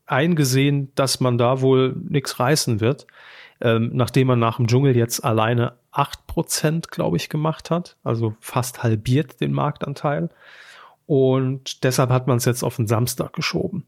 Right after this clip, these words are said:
Also das sind ja schon immer auch so dann die Panikdinge, wo man sagt, das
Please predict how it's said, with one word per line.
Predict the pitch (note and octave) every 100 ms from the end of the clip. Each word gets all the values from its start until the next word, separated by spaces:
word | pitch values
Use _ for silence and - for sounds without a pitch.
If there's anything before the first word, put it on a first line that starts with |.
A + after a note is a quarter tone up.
| _ -
Also | A#2
das | A#2+ B2 C#3
sind | B2+
ja |
schon | A#2 C3 B2+
immer | B2+
auch | C3 B2
so | C3
dann | A#2 A#2
die | A#2+
Panikdinge, | - A#2+ B2+ B2 - B2+ B2 A#2+ B2 _ _ _ _ _ _ _ -
wo |
man | C3 A#2+
sagt, | A2+ A#2 - - - _ _ _ _ -
das | A#2+ - -